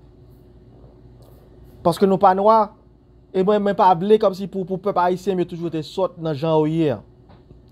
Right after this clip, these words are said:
Chèche, fè rechèch, pou konn kote, kote ou soti. Paske nou pa nwa. Tanpri zanmi m, fè rechèch sou tèt ou. Si ou gade videyo sa,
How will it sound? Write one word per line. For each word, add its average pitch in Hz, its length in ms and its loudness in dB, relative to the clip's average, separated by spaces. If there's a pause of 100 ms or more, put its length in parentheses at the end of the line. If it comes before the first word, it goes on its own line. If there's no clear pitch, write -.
(120)
Chèche, 214 540 2 (320)
fè 196 180 0
rechèch, 185 600 -2 (340)
pou 180 160 -4
konn 175 340 -8
kote, 175 300 -6
kote 175 220 -8
ou - 20 -8
soti. 143 300 -10 (1120)
Paske 165 180 -4
nou 165 160 0
pa 165 160 2
nwa. 135 300 0 (1700)
Tanpri 185 320 -2
zanmi 165 300 2
m, 98 100 -10 (560)
fè 185 160 4
rechèch 185 480 0
sou 160 80 -10
tèt 147 300 -6
ou. - 20 -18 (640)
Si - 80 -14
ou 156 80 -2
gade 175 240 0
videyo 175 320 0
sa, 190 220 2